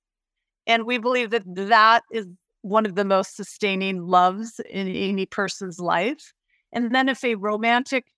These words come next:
um, love comes along, isn't that wonderful?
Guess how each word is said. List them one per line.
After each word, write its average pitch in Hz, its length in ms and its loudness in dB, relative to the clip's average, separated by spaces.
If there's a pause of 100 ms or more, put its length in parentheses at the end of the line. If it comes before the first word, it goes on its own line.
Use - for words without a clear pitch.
(680)
um, 196 300 2
love 196 260 4 (180)
comes 214 220 -2
along, 190 340 2 (180)
isn't 226 380 -2
that 220 240 6 (120)
wonderful? 233 1120 0